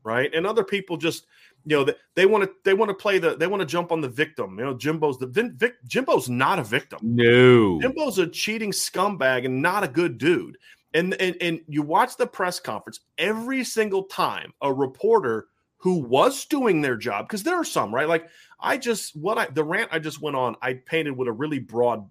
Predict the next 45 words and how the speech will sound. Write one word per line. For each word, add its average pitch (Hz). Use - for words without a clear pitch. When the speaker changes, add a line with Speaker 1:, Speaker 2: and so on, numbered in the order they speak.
Speaker 1:
brush. -
That's 196
not, 190
that, 151
that's 175
not 156
right. 107
And 139
I 151
don't 156
mean 156
it 117
like 120
that. 117
I'm 151
more 170
referring 147
to 131
the 117
people 143
that 131
are, 110
that 135
are 127
doing 151
what 120
John 120
said. 104
There 156
are 214
some 185
people 160
out 143
there 143
that -
do 165
their 151
jobs 123
extremely 147
well. 110
There's 143
never 165
a 147
case 147
where 135